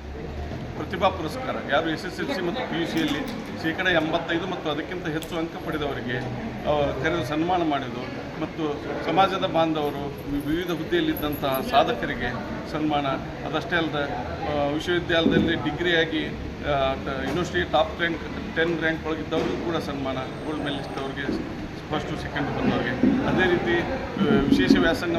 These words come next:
ಮಾಡಿ ಈ ಪಿ ಎಚ್ ಡಿ ಅದು ಪಡೆದವ್ರಿಗೆ ಡಾಕ್ಟರೇಟ್ ಅನ್ನೋದು ಸನ್ಮಾನ ಮತ್ತು, ಆ, ಸಮಾಜದ ವಿವಿಧ ಗಣ್ಯ ವ್ಯಕ್ತಿಗಳು ಅಂದರೆ, ಆ, ಅವರು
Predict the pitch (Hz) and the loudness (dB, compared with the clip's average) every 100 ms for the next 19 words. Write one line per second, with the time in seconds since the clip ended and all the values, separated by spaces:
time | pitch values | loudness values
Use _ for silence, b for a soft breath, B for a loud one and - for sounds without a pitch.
0 | 156 156 160 151 147 147 151 170 165 165 | 2 2 2 0 -2 -2 2 2 2 0
1 | 165 160 135 - 156 147 - 147 143 - | 2 6 8 8 6 4 2 -2 -2 -6
2 | - - 135 - 170 165 160 170 175 - | -6 -2 0 2 2 2 2 0 0 -2
3 | 143 131 123 123 127 - - 151 143 165 | -2 -2 -2 -2 -4 -6 -6 -4 -2 -2
4 | 151 143 - - 151 147 135 165 175 175 | -2 -4 -6 -6 -2 -2 2 4 4 2
5 | 180 156 180 180 160 151 139 165 170 160 | 4 4 4 4 4 4 4 4 6 4
6 | - - - - 135 151 151 160 - - | 2 -2 -2 -2 -2 2 2 0 -2 -6
7 | - 143 147 139 135 139 143 143 | -4 -2 0 2 2 4 4 2